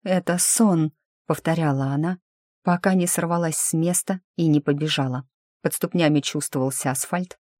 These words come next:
пахло протухшей рыбой и сыростью, она видела вечерний свет от высотных домов,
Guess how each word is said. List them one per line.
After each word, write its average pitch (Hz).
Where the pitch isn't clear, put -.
пахло 180
протухшей 170
рыбой 147
и 127
сыростью, 151
она 160
видела 143
вечерний 139
свет 151
от 156
высотных 147
домов, 143